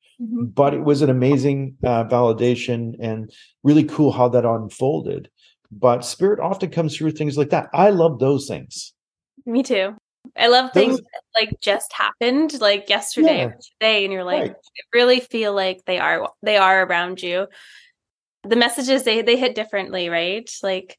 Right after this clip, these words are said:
Speaker 2: Absolutely.
Speaker 1: Do you, I, 'cause I definitely feel like you lean, I don't know, you have a really good balance of, like, evidential, but messages as well. Do you lean
Speaker 2: Yeah.
Speaker 1: more on one,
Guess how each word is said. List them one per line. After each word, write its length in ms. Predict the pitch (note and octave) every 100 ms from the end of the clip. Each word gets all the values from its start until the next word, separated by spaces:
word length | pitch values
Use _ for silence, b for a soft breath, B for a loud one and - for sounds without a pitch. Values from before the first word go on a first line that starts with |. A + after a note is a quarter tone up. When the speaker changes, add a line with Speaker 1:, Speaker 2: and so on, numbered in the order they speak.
| -
Speaker 2:
Absolutely. 600 | F#3+ G3+ G#3+ A#3 B2+ F#2 _ _ _ _ _ _ _ -
Speaker 1:
Do 80 | B3+
you, 260 | B3+ C#4+ C4+
I, 100 | B3
'cause 160 | - C#4+
I 100 | B3+
definitely 340 | D4 E4 D#4+
feel 100 | C#4
like 220 | B3 A3+
you 240 | A#3 A#3 A3+
lean, 440 | A#3 A3+ A3+ G#3+
I 80 | -
don't 100 | E4
know, 80 | F4+
you 160 | A3+ B3
have 160 | C#4
a 80 | D4+ D4
really 220 | C#4+ C#4
good 180 | B3 A#3+
balance 320 | G3+ G#3 A3 A3
of, 160 | F#3+
like, 240 | F#3+ F3+ F3+ -
evidential, 800 | G3+ F#3+ F#3 G3 B3 A#3 B3 A#3+
but 200 | G#3 - - _
messages 600 | G#3 F#3+ F#3 G3 F#3+ F3+
as 140 | F#3 -
well. 360 | F#3 - - - b b -
Do 100 | A#3
you 160 | B3
lean 260 | A3+ A3+ A3+
Speaker 2:
Yeah. 40 |
Speaker 1:
more 160 | G3+ F#3+ F#3+ G3+
on 300 | G3 G3 G3
one, 420 | F#3 F#3+ F#3+ G3